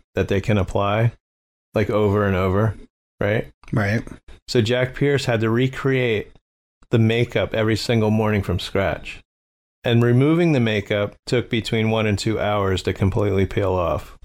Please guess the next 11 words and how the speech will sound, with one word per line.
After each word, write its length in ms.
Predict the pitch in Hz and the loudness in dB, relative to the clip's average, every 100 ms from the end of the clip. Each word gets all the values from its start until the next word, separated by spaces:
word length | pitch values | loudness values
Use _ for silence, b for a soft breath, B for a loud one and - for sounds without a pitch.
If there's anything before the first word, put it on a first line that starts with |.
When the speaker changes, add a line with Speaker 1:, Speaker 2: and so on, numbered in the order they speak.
| - _ - | -20 _ -4
Speaker 1:
And 280 | 113 113 120 | -2 2 2
this 200 | 127 135 | 2 2
involved 440 | 117 113 110 104 | 2 2 0 0
breaking 360 | 110 110 120 113 | 0 0 0 -2
it 140 | 87 | 0
down 200 | 110 104 | -2 -2
with 100 | 90 | -2
various 340 | 107 107 101 - | -2 0 -2 -2
oils 420 | 113 120 127 120 | 0 2 0 0
and 160 | 107 | -2
acids, 800 | 90 107 120 - 90 85 - - | -2 -2 -2 -2 -2 -2 -6 -14